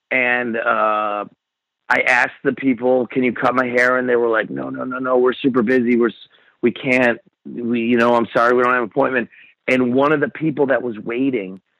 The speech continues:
got up and said, "He can have my appointment. I know who he is."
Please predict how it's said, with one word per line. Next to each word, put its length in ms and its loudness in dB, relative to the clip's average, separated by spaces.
got 240 4
up 240 0
and 160 -18
said, 100 -10
"He 140 -6
can 140 -10
have 180 -6
my 180 0
appointment. 720 -2
I 100 -6
know 180 0
who 160 0
he 160 0
is." 280 0